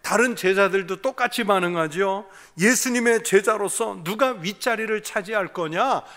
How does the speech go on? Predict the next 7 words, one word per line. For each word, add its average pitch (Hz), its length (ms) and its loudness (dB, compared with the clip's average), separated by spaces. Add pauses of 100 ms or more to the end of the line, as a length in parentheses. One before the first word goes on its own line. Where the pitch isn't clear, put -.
(100)
여기에만 226 580 2
관심이 180 480 -4
있습니다. 160 680 -10 (840)
즉, 247 200 0 (720)
앞에 185 280 4
말씀드린 147 580 0
대로 151 340 -4